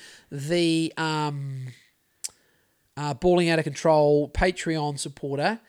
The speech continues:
Uh, t-, this evening he sent me a clip, or it was a story. I had heard the story.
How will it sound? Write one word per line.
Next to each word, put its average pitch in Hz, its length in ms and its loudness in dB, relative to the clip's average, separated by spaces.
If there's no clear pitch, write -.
Uh, 147 480 -2
t-, - 160 -14
this 165 220 -4
evening 180 460 0
he 151 280 -2
sent 156 460 -4
me 151 480 -2
a 139 200 -2
clip, - 640 0
or 170 180 4
it 151 40 0
was 165 180 2
a 147 60 -4
story. 185 600 4
I 170 120 2
had 202 280 2
heard 208 200 -2
the 175 100 -8
story. 165 500 -2